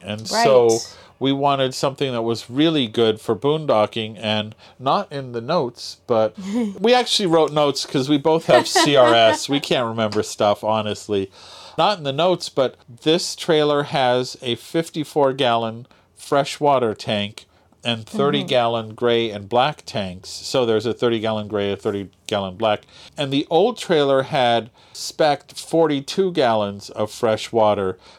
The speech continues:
Speaker 1: but the way that worked was it was thirty,
Speaker 2: Thirty-six
Speaker 1: yeah,
Speaker 2: gallon
Speaker 1: thirty-six
Speaker 2: tank.
Speaker 1: gallon of tank and six gallon water heater.
Speaker 2: Right.
Speaker 1: And this one, it's fifty-four gallons of fresh water.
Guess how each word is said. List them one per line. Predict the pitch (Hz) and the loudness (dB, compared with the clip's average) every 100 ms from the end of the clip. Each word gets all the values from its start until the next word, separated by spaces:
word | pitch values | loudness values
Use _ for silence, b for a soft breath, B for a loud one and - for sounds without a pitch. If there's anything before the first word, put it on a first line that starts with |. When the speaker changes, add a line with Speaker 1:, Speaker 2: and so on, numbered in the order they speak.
| B | B
Speaker 1:
but | 127 127 | -4 0
the | |
way | 127 135 131 | 2 2 4
that | 123 120 | 2 2
worked | 120 131 131 | 2 2 0
was | 123 117 113 - b b b - | 2 2 2 -4 b b b -6
it | 117 113 | -4 0
was | 113 113 110 - - - | 0 0 -2 -8 -16 -4
thirty, | 147 139 | 0 2
Speaker 2:
Thirty-six | 240 226 - 202 | 0 -4 -8 -8
Speaker 1:
yeah, | - 233 | 0 0
Speaker 2:
gallon | - - 220 | 2 0 0
Speaker 1:
thirty-six | 214 208 156 - | 0 0 0 0
Speaker 2:
tank. | 240 | 2
Speaker 1:
gallon | 131 127 123 | 4 4 2
of | 120 - | -2 -8
tank | - 160 139 131 - | -4 -2 -2 -4 -8
and | 113 | -8
six | - 143 127 - | -4 -2 -2 -2
gallon | 127 110 110 110 - | 0 0 -2 -6 -2
water | 123 147 117 | 2 2 2
heater. | 104 101 92 | -2 -6 -4
Speaker 2:
Right. | 190 180 170 B B B B | -2 -4 -6 B B B B
Speaker 1:
And | 123 117 113 110 | -2 0 0 0
this | 120 165 - | 0 0 0
one, | 135 120 | -2 0
it's | 120 - | -4 -6
fifty-four | - - 139 - 127 - 123 | -6 -2 0 0 -4 2 2
gallons | 113 117 110 110 104 | 2 2 0 -2 -2
of | 107 | -2
fresh | - 113 - | 0 -2 0
water. | 156 151 127 113 | 2 4 4 2